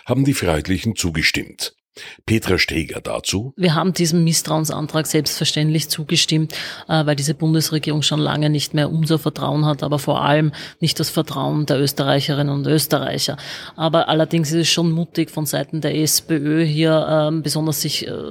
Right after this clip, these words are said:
Speaker 2: zu versuchen, hier als Kämpfer gegen die Teuerung aufzuspielen,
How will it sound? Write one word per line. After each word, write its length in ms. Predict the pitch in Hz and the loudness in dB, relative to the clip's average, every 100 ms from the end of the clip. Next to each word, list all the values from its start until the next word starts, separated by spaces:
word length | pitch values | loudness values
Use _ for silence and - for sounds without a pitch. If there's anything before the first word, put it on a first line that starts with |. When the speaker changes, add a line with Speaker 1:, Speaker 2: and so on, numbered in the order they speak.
| 67 151 | -10 -12
Speaker 2:
zu 280 | - 165 | -8 -4
versuchen, 400 | 156 - 175 - | -2 0 0 2
hier 100 | 165 | 2
als 160 | 160 - | 4 2
Kämpfer 380 | - 160 - 160 | 0 0 0 0
gegen 200 | 160 156 | 2 2
die 120 | 160 | 0
Teuerung 500 | - 147 156 151 160 | 0 2 2 2 0
aufzuspielen, 600 | - 151 - 170 - 165 | 0 0 0 0 2 0